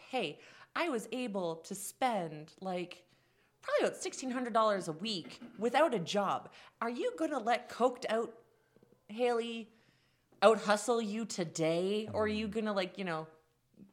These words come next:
Speaker 1: get what you need by,
Speaker 2: Mm-hmm.
Speaker 1: like, you know, legal means?
Speaker 2: Mm-hmm.
Speaker 1: 'Cause I was never,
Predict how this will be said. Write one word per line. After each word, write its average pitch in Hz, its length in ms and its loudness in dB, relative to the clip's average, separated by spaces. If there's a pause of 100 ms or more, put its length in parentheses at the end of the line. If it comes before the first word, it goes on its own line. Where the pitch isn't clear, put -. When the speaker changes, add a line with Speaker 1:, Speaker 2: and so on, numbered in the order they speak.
(100)
Speaker 1:
get 220 180 4
what 202 240 -2
you 202 120 -4
need 175 600 -4 (320)
by, 151 540 0 (200)
Speaker 2:
Mm-hmm. 90 300 -10 (300)
Speaker 1:
like, - 180 -14
you - 80 -14
know, 131 180 -12 (560)
legal 202 420 0
means? - 500 -12
Speaker 2:
Mm-hmm. 127 240 -4
Speaker 1:
'Cause 196 300 -6 (720)
I 202 600 -2 (1600)
was 196 200 -2
never, 208 720 -2